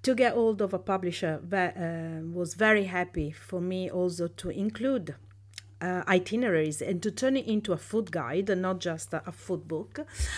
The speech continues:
Uh, and that's it. So a year ago, La-, Andar per Bacari was finally launched in Italian, and finally, a few days ago, we managed finally to publish it also in English.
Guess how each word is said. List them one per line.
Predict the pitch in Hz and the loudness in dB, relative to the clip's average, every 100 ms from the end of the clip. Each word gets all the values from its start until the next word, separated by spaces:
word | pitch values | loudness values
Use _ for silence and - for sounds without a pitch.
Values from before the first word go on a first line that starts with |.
| - - - - | -6 -6 -8 4
Uh, | 311 311 311 311 311 | 6 6 4 2 2
and | 311 311 | 2 4
that's | 320 - | 4 4
it. | 415 - | 2 2
So | 202 - 226 | -2 2 4
a | |
year | 220 220 214 | 4 4 4
ago, | 208 202 | 4 4
La-, | 196 190 | 4 2
Andar | 190 190 190 | 2 2 2
per | 196 | 2
Bacari | 170 180 175 165 170 | 2 0 0 -2 -2
was | 170 175 - | 0 -2 -2
finally | - - 175 170 170 165 | -6 0 2 2 0 0
launched | 175 175 175 - | 0 0 -4 -6
in | 175 180 | -2 -2
Italian, | 226 233 190 185 233 226 | 0 2 2 2 2 2
and | 247 254 | 0 0
finally, | - 156 127 151 160 185 - - | -2 -6 -4 -2 0 -2 -4 -10
a | - | -6
few | 220 294 233 | 4 6 6
days | 180 180 | 6 6
ago, | 240 170 160 | 4 4 2
we | 180 202 | 2 2
managed | 190 185 165 170 165 165 - - | 2 2 2 2 2 0 -6 -8
finally | - 170 147 147 156 165 - | -6 -2 0 0 0 -2 -4
to | - 180 170 | 0 2 2
publish | - 175 151 151 - | 0 -2 -2 -4 -2
it | 175 170 | -2 -2
also | 185 175 175 196 190 | -2 -2 -2 -2 -2
in | 240 269 | 0 2
English. | 359 330 160 135 - | 4 4 2 -2 -10